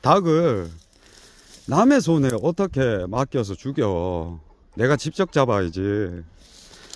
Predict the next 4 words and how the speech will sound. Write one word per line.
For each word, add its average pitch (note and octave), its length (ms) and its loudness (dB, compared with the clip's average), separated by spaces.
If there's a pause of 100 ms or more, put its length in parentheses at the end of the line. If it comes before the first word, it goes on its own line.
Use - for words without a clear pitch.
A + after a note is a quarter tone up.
(640)
나는 F#3+ 500 4 (1600)
좀 D#3+ 120 -6
생각이 B3 600 0
달라. G3 360 2